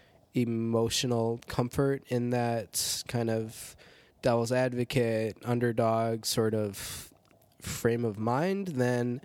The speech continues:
right, you know, you don't, you don't wanna say, "Oh yeah, I love this." So because of that, I try not to hype movies up. And I'm not gonna hype Lady Bird up crazy amounts, but I'm just saying that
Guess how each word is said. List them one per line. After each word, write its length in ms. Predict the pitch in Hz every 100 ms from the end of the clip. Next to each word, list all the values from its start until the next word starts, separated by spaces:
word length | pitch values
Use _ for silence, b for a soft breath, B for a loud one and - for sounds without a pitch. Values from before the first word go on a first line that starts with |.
| B B B B B _
right, 300 | 175 156 107
you 120 | 107
know, 80 | 120
you 140 | 127
don't, 240 | 123 123 - -
you 100 | 123
don't 180 | 127
wanna 260 | 117 131 131
say, 260 | - 117 90
"Oh 140 | 113
yeah, 260 | 117 113 101
I 60 |
love 300 | 104 110 107
this." 180 | 101 -
So 380 | - - 147 127
because 420 | 120 - - 151
of 100 | 135
that, 180 | 110 107
I 80 | 107
try 220 | - 117
not 180 | 113 -
to 120 | 107
hype 220 | 120 107
movies 340 | 117 113 113
up. 280 | 123 117 - B B B -
And 100 | 139
I'm 60 |
not 180 | 214 226
gonna 160 | 165 135
hype 240 | 120 120 - -
Lady 320 | 117 117 123 117
Bird 220 | 117 107
up 200 | 101 - - 90
crazy 300 | - 185 185
amounts, 300 | 110 107 120
but 220 | - 120
I'm 120 | 117 120
just 180 | 117
saying 300 | - 131 127
that 320 | 120 113 101